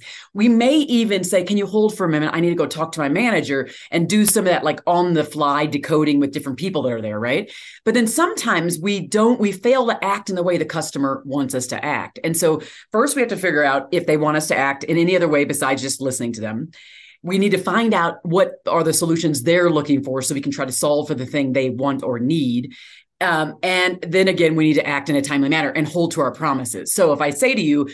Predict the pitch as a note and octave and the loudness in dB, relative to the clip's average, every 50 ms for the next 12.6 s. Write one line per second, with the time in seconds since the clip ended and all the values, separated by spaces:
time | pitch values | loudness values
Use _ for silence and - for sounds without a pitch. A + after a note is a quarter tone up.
0 | - _ _ _ _ - - - G3+ G#3+ A3 A3+ A3+ A3 - F3+ E3 E3 E3+ - | -16 _ _ _ _ -18 -6 -2 2 2 4 4 4 2 2 2 0 0 -2 -2
1 | E3+ D#3+ D3+ C#3+ D3 - E3 D3 C#3+ C3 A#2+ A2+ A2 - - F#3 G3+ G#3+ G#3+ G#3 | 0 0 2 2 0 0 2 2 2 2 0 -2 -4 -4 -2 0 0 0 2 0
2 | G3 G3 F#3 F3 D#3 D3+ - E3+ E3 D3+ - - - E3 F3 F3+ E3 C#3 B2+ B2 | 0 0 0 -2 -2 -2 -2 0 0 0 2 2 0 0 2 2 2 0 0 -4
3 | B2 A#2+ C3+ B2+ - D#3 C#3+ - D3 C#3 B2 B2+ - - C#3 F3 F3 F3 - C#3+ | -4 -4 -4 -4 -2 -2 -2 -2 -2 -2 -2 -4 -6 -4 -2 -2 -2 -2 -2 -2
4 | C3 B2+ B2+ - - - - - - _ _ - F#3 F#3+ G#3 G#3 G3+ G3 - - | -4 -4 -6 -8 -16 -20 -20 -20 -20 _ _ -4 0 2 2 2 2 2 0 -4
5 | - G#3+ A3 A3 A#3 A#3 A3 F#3 - - - F#3+ G#3+ - F3 - G3+ A3+ G#3 G3 | -2 2 4 6 6 4 4 0 -6 -6 0 0 2 2 0 0 0 2 2 2
6 | E3 C3 A2+ B2+ - - - - _ _ _ _ - E3 D3+ F3+ G3 F3+ E3 E3+ | 0 0 -2 -2 -4 -4 -4 -8 _ _ _ _ -4 -4 0 2 2 2 2 2
7 | E3+ E3+ E3 - F3 E3 D#3+ D#3 D#3 D3 C#3 - C#3 D3+ D3 C#3 B2+ B2+ C3 C#3+ | 0 -2 -2 0 0 0 2 2 0 0 -2 -2 0 2 2 2 2 0 -2 -2
8 | C3 B2+ - G#2+ D#3 D3+ C#3+ C#3+ - D3 D3 C#3+ A2 G#2+ C3+ C3+ C#3 C3 D3+ D#3 | -2 -4 -4 -2 0 -2 -2 -2 -2 -2 0 0 -2 -4 -4 -6 -2 0 2 2
9 | C#3+ C3+ C3 B2+ B2+ - - - - - - - G#3+ G3+ G#3 G3 F#3 - E3+ G3+ | 2 2 0 -2 -4 -8 -12 -20 -20 -10 -2 2 2 4 4 4 2 0 0 0
10 | A3+ A#3+ A3+ G3+ E3+ G3 G3 - E3 E3 F#3 F3+ F#3 A3 A3+ A3 G3+ F#3+ F3 E3+ | 2 0 0 2 2 2 2 2 0 -2 -4 -2 0 -2 0 0 0 0 0 2
11 | F3 F3+ F#3 G3 F#3+ F3 F3 E3 D#3+ D#3 D#3 D#3+ D3+ - - - - E3 E3+ E3+ | 2 2 2 2 2 2 2 2 2 2 2 0 0 -4 -8 -6 -2 -2 -2 -2
12 | - - B3+ C4+ B3 G#3+ F3 D3+ D3+ C#3+ C#3+ | -2 0 2 4 4 4 4 4 2 -2 -4